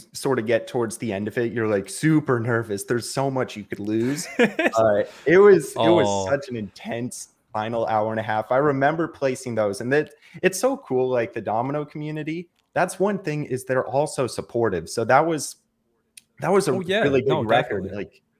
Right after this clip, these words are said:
Speaker 1: the pyramid record, it hadn't been beaten in, like, six years. So,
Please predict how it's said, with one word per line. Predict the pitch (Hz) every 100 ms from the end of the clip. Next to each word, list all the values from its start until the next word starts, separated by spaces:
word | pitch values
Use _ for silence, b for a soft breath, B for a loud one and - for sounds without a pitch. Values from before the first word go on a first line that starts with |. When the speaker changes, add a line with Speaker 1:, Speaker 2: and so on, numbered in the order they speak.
| -
Speaker 1:
the |
pyramid | 110 - 196 175 147
record, | 147 147 127
it | 143
hadn't | 131 139 147 131
been | 127 113
beaten | 127 139 117
in, | 101 104
like, | 98 -
six | - 120 -
years. | 123 135 87 82
So, | 117 110 95